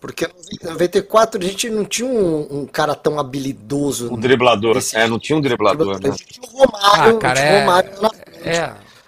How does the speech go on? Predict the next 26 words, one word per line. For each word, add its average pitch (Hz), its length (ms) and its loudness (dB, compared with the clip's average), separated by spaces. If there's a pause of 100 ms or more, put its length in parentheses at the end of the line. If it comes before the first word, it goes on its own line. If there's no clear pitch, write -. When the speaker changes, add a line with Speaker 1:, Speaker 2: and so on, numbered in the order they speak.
(480)
Speaker 3:
É - 100 -12
Speaker 1:
É, - 40 -2
Speaker 3:
que 208 80 4
era 220 80 6
uma 226 160 6
Speaker 1:
mas 160 80 8
Speaker 3:
outra 196 260 4
maneira, 175 440 4
a 147 80 0
gente 135 100 -4
jogava 160 300 2
num, 170 180 -4 (420)
jogava 131 340 -6
num 151 100 -8
quatro, 185 800 0 (680)
quatro 196 760 2 (280)
três 175 640 4
um 190 320 -4
dois 151 600 2
ou 135 100 -2
quatro 170 440 -2 (120)
dois 151 360 0
dois 151 300 -2
dois, 143 300 -2
porque - 220 -8
era, 147 300 0